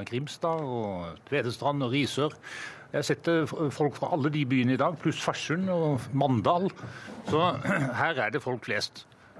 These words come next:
Men, eh, jeg kan godt innrømme at, eh, noen Arendalitter leier ut husene sine. Det er jo bare flott, for det at, eh, det er alt for dårlig, eh, hotellkapasitet her. Eh, men de flytter ut på hytta,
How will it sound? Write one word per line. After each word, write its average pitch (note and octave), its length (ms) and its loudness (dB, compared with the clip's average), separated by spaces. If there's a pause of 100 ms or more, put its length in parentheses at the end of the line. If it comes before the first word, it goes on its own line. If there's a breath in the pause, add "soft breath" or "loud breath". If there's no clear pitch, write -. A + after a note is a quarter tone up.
Men, D3 160 0
eh, D3+ 300 2
jeg C#3 60 -2
kan F3 120 0
godt F3 220 0
innrømme B2 420 2
at, B2 240 -2
eh, A#2+ 480 2
noen G2 400 -4
Arendalitter G#2 560 -2
leier F2+ 320 -2
ut G2 80 -6
husene F#2 340 -6
sine. D3 300 -2
Det B2 80 2
er B2 160 2
jo A2 100 2
bare G2+ 240 0
flott, A2+ 300 -4
for - 100 -6
det A2 120 2
at, A2+ 180 -6
eh, G#2+ 320 0
det G2+ 140 0
er F#2+ 100 0
alt F2 240 -6
for G2+ 160 -2
dårlig, F2 240 -2 (160)
eh, F2 160 -4
hotellkapasitet A#2+ 800 -2
her. - 100 2 (840 loud breath)
Eh, B2 180 0
men C#3+ 160 0
de E3 100 2
flytter E3+ 380 -2
ut - 80 -4
på G#3 100 2
hytta, F#3+ 360 0